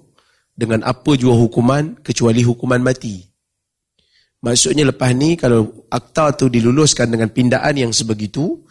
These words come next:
don di negeri boleh buat apa saja hukuman kecuali hukuman mati.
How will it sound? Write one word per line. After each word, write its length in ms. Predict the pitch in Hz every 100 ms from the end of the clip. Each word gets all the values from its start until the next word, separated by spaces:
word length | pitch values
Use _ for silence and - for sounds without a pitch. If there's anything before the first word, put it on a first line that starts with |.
| _ _ _ _ _
don 400 | 117 113 180 127
di 80 | 117
negeri 400 | 117 107 127 156
boleh 240 | 123 113
buat 320 | 110 131 - 123
apa 240 | - 165
saja 160 | 139 123
hukuman 400 | 117 117 135 156
kecuali 320 | 156 127 135 139
hukuman 320 | 131 143 135
mati. 320 | 127 123 101